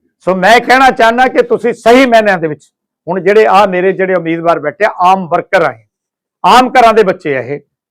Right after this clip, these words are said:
ਜਿਹੜੇ ਪਾਰਟੀ ਨਾਲ ਜੁੜੇ ਆ। ਇੱਕ ਵੀ ਬੰਦਾ ਨਹੀਂ ਜਿਹੜਾ ਪਾਰਟੀ ਤੋਂ ਬਾਹਰ ਲਿਆ ਕੇ ਅਸੀਂ ਕਿਸੇ ਨੂੰ ਟਿਕਟ ਦਿੱਤੀ ਹੋਵੇ।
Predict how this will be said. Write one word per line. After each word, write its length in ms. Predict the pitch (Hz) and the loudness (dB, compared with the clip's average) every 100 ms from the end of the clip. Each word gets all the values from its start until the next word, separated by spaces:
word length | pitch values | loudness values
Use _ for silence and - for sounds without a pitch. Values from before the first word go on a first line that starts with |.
| _ _ _ _ _ _ _ _ _ _ _ - | _ _ _ _ _ _ _ _ _ _ _ -6
ਜਿਹੜੇ 280 | 175 254 247 | 0 2 2
ਪਾਰਟੀ 400 | 214 233 240 240 | 2 2 2 0
ਨਾਲ 140 | 220 | 2
ਜੁੜੇ 200 | 185 190 | 2 2
ਆ। 40 | 185 | 2
ਇੱਕ 340 | 202 277 - | 2 0 -2
ਵੀ 120 | 247 233 | -2 -2
ਬੰਦਾ 260 | 202 185 | -2 -2
ਨਹੀਂ 100 | 175 | -4
ਜਿਹੜਾ 160 | 165 185 | -4 -4
ਪਾਰਟੀ 360 | 180 156 151 | -2 -4 -4
ਤੋਂ 100 | 151 | -8
ਬਾਹਰ 200 | 147 139 | -2 -2
ਲਿਆ 160 | 139 139 | 0 -6
ਕੇ 160 | 131 135 | -8 -12
ਅਸੀਂ 160 | 131 | -20
ਕਿਸੇ 200 | 127 131 | -18 -16
ਨੂੰ 100 | 127 | -16
ਟਿਕਟ 240 | 139 127 120 | -16 -18 -18
ਦਿੱਤੀ 320 | 123 - 123 | -20 -20 -18
ਹੋਵੇ। 180 | 120 | -18